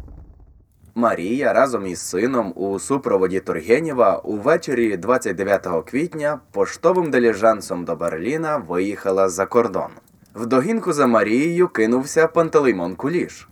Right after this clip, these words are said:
Щоправда, важко це назвати навздогін. Куліш в цей час знаходився в Німеччині. Він чи не найбільше від усіх вважав, що Марії треба і відпочинок, і творчий зріст на Заході.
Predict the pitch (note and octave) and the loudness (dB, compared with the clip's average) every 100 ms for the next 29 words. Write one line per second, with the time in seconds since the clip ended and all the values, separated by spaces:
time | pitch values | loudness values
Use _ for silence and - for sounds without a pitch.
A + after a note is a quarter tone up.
0 | - - G3+ F3 E3+ D3+ E3 F3 G2 - | -18 -8 -6 2 2 4 2 2 -2 -4
1 | F#2+ G#2+ G2+ G2 G2+ F#2 G#2+ A#2 B2+ C3 | -8 -6 -6 -2 -2 0 0 -2 0 -4
2 | F#2 D2 - - - - E3+ G#3 F#3+ - | -4 -10 -14 -20 -20 -6 -4 -4 -8 -4
3 | A#2+ A2+ - F3 D3 B2+ - C3 B2+ A#2+ | -2 0 0 -2 0 -2 -2 -2 -2 -2
4 | C3 A#2+ D3 C3+ - B2+ B2 A2+ - - | -2 -4 -2 -2 -4 -12 -16 -18 -20 -12
5 | B2 E3 E3+ C#3 D3 C#3+ C3+ A#2+ C3 D3+ | -4 0 0 0 0 0 2 2 0 -2
6 | - G2+ F#2 F#2 - C3 A2 G2 F#2+ A2+ | -2 -4 -2 -4 -2 -2 2 2 4 4
7 | - - G2 G2 G#2+ A2 - G2+ F2+ F2+ | 2 -4 -2 -2 0 -4 -2 0 0 0
8 | F2 E2+ - F2 - B2+ E3+ C#3+ B2 - | -2 -4 -6 -8 -2 0 2 2 2 -2
9 | F#2 F#2 F2 F#2 C#3 D3+ - B2 G2+ F2+ | -4 -4 -2 2 2 0 -2 -2 -2 -2
10 | G2 A2 - G2 G#2+ G2 - - - | -2 -4 -4 -2 2 0 0 -12 -14